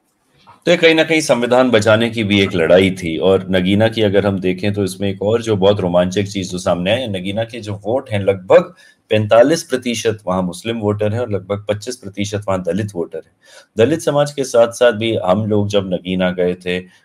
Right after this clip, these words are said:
मुस्लिम बहुल इलाकों में जब गए थे, दलित बहुल इलाकों में जब गए थे, तो हम बड़े आश्चर्यचकित थे ये देखकर कि वहाँ सपा और बसपा दोनों के कैंडिडेट्स होने के बावजूद भी एक बार भी किसी ने इन पार्टियों का नाम तक नहीं लिया। सबने एक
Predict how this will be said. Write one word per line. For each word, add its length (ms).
मुस्लिम 540
बहुल 320
इलाकों 380
में 140
जब 260
गए 160
थे, 200
दलित 360
बहुल 300
इलाकों 360
में 120
जब 200
गए 140
थे, 180
तो 60
हम 160
बड़े 180
आश्चर्यचकित 920
थे 40
ये 100
देखकर 400
कि 100
वहाँ 180
सपा 420
और 180
बसपा 340
दोनों 400
के 100
कैंडिडेट्स 600
होने 180
के 100
बावजूद 580
भी 320
एक 360
बार 220
भी 120
किसी 320
ने 100
इन 100
पार्टियों 340
का 120
नाम 340
तक 180
नहीं 120
लिया। 200
सबने 640
एक 260